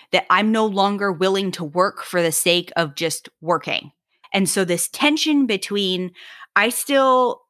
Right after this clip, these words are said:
have some of my worth hung up in my results. I still really want those results 'cause it sounds cool, but I can't get myself to do things just for the sake of doing them, creates, like, this really uncomfortable place of, "I don't know how to get what I want.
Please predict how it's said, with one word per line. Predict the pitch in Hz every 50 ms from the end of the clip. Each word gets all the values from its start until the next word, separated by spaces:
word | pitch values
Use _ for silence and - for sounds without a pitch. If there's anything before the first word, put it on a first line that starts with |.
| 240 - _ -
have | - - - 226 220 220
some | - - - 254 247 254
of | 262 254
my | 262 254
worth | 247 214 220 226 226 226 -
hung | - 226 226 220 220
up | 214 220 220
in | 214 202
my | 208 208
results. | 202 190 202 190 196 202 202 196 202 - - -
I | - 190
still | - - - 247 240 240
really | 202 220 214 180 175 156 147
want | 151 175 208 240 233 -
those | 262 247 247 233
results | 226 226 220 214 233 220 220 220 220 -
'cause | - 190 170 165
it | 165 160
sounds | - - 185 185 185 180 170 -
cool, | - - 233 226 226 233 240 226 226 226 - 180
but | 165 - 208 185 180 - - _ -
I | 196 190 196 208 208 214 196 180 - _ _
can't | - - - 220 214 214 208 - - _ - 185 - -
get | 214 202 -
myself | 202 185 185 185 - - 202 196 190 -
to | - 185
do | 151 175 196 202
things | 196 196 196 196 190 185 180
just | - - 180 180 -
for | - 185
the | 170 170
sake | - - 180 180 180 -
of | 165 147 139
doing | - 175 180 208 226 233 233
them, | 247 247 262 285 294 320 -
creates, | - - - 190 208 220 208 208 208 208 208 -
like, | 196 180 -
this | - 180 170 - 160
really | 151 151 165 196 202 214 208 196 196 180 156 - - -
uncomfortable | 185 185 196 190 185 175 - - 185 170 170 - - 170 151 160 156 143
place | - - 175 160 143 131 127 - -
of, | - 175 151 -
"I | - 185 208
don't | 214 269 254 240
know | 226 220 220
how | 208 220 214
to | 202 -
get | 180 160 196 - -
what | 196 196 190
I | 190 190
want. | 180 151 143 147 151 156 -